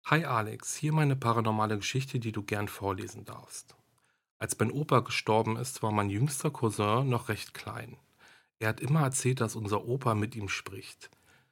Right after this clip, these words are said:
Natürlich haben wir ihn alle belächelt, aber dann sind zwei wirklich merkwürdige Dinge passiert. Zunächst hatte meine Oma ihre Heizkette verloren,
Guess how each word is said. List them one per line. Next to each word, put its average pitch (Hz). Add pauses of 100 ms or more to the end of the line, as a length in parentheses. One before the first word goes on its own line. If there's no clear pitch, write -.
(180)
Natürlich 120
haben 104
wir 98
ihn 101
alle 101
belächelt, 110
aber 101
dann 104
sind 117 (300)
zwei 95
wirklich 131
merkwürdige 107
Dinge 101
passiert. - (880)
Zunächst 127
hatte 147
meine 113
Oma 123
ihre 113
Heizkette 117
verloren, 104